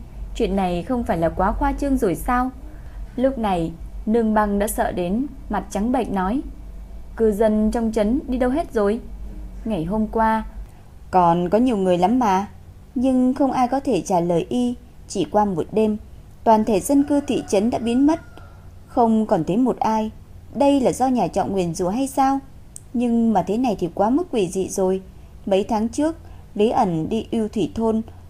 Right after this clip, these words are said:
cũng chỉ liên lụy một số ít thôn dân bị giết chết.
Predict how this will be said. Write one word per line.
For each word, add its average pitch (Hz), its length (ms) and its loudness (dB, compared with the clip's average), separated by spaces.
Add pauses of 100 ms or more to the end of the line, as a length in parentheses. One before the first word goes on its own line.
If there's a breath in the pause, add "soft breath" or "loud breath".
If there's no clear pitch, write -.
cũng 262 300 2
chỉ 233 140 0
liên 254 280 -2
lụy 240 140 -2
một 170 140 -2
số 196 220 -2
ít 320 240 -2
thôn 277 200 0
dân 262 220 0
bị 208 200 -2
giết 302 220 -2
chết. 320 220 0